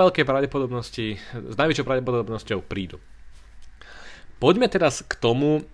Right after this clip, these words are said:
že čo to vlastne to nízkosacharidové ketogénne stravovanie je. Z definície môžeme povedať, že je to vysokotukové stravovanie a nízkosacharidové. Keď sa bavíme o ketogénnom stravovaní, na ktoré som sa ja dal, tak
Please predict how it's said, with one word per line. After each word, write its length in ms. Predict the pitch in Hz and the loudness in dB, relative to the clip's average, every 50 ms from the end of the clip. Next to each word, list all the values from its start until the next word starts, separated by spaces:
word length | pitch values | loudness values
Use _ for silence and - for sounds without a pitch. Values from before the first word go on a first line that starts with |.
| - | -10
že 140 | - 101 - | -8 -8 -4
čo 100 | - 160 170 | -2 -2 0
to 80 | - 214 | 0 0
vlastne 400 | 160 131 135 135 - - 156 139 | 0 0 0 -2 -2 -6 -6 -4
to 100 | - 113 | -4 -4
nízkosacharidové 1040 | 104 107 127 143 - - - - 117 110 - 123 113 113 104 107 101 98 98 - | -4 -4 -4 -6 -6 -6 -8 -8 -6 -6 -4 -4 -2 0 0 0 0 -2 -2 -4
ketogénne 420 | - 120 - 147 123 110 107 92 92 - | -4 -4 -4 -4 -2 -2 -2 -4 -4 -8
stravovanie 640 | - - 107 107 107 104 98 98 92 90 87 85 82 | -6 -4 -4 -2 -2 -2 -2 -2 -2 -4 -4 -6 -6
je. 320 | 82 82 90 90 82 - - - - - - - - - - - | -6 -4 -2 -2 -2 -4 -8 -14 -18 -18 -16 -16 -16 -16 -12 -6
Z 80 | 113 107 113 | -2 4 4
definície 480 | - - 190 175 156 131 - - 127 | 4 6 6 2 2 0 0 0 0
môžeme 320 | 117 120 127 139 147 123 - | 0 0 0 0 -2 -2 -2
povedať, 420 | - 104 104 110 110 117 113 104 | -2 -2 -2 0 0 0 -2 0
že 80 | 107 104 | -2 -4
je 80 | 98 | -4
to 120 | - 107 101 - - - - | -4 -4 -6 -6 -8 -12 -14
vysokotukové 1400 | - 98 113 143 - - 175 - - 135 120 - - - - - - - - 123 123 - 151 131 120 117 110 104 | -10 -6 -6 -6 -2 -4 -4 0 0 0 0 0 -4 -14 -20 -20 -14 -6 -4 -4 -2 0 0 0 2 2 0 -2
stravovanie 760 | - - - - 95 101 113 120 123 123 120 123 120 120 120 | -4 -8 -8 -6 -4 -2 -2 0 0 0 0 0 -2 -2 -2
a 140 | - 101 95 | -2 -2 -4
nízkosacharidové. 1300 | 98 107 131 143 131 - - - 98 - 107 98 - 117 107 101 107 110 107 95 82 82 85 98 131 139 - - - - - - - | -2 -2 -4 -4 -6 -8 -10 -10 -8 -6 -6 -6 -4 -4 -4 -4 -2 -4 -4 -4 -2 -2 -2 -2 -4 -4 -6 -14 -18 -16 -18 -16 -16
Keď 120 | - - 123 - | -12 -12 -8 -6
sa 80 | 143 131 | -2 -2
bavíme 300 | 139 139 151 151 147 135 | -2 -2 0 -2 -2 -4
o 100 | 127 - | -4 -4
ketogénnom 480 | 131 127 165 156 131 131 123 113 107 | -6 -4 -4 -2 -2 -2 -2 -2 -2
stravovaní, 640 | 98 - - - 107 113 123 120 107 98 95 92 92 | -6 -8 -8 -6 -2 -2 0 0 -2 -2 -4 -6 -6
na 80 | 95 - | -8 -10
ktoré 240 | - - - 107 | -10 -8 -8 -8
som 160 | - - 110 - | -6 -8 -8 -6
sa 140 | - 101 | -4 -2
ja 100 | 110 123 | -2 -2
dal, 320 | 113 107 110 107 95 87 - - - - | 0 0 0 0 0 -2 -6 -14 -10 -10
tak 100 | 113 | -10